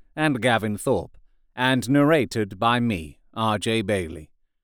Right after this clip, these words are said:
Thank you to Andy Chambers, Jervis Johnson, and Gav Thorpe for writing the fiction I grew up with.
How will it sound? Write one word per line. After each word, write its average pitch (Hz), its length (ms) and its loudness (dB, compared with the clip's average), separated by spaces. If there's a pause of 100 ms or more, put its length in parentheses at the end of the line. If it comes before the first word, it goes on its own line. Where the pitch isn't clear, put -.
(580)
Thank 214 380 -2
you 139 200 2
to 143 140 0
Andy 131 360 2
Chambers, 143 680 0
Jervis 110 460 0
Johnson, 139 560 0
and 113 180 0
Gav 113 260 0
Thorpe 143 380 0 (340)
for 185 140 2
writing 208 440 0
the 196 80 0
fiction 117 540 -4
I 107 160 0
grew 113 260 0
up 113 140 0
with. 87 320 -14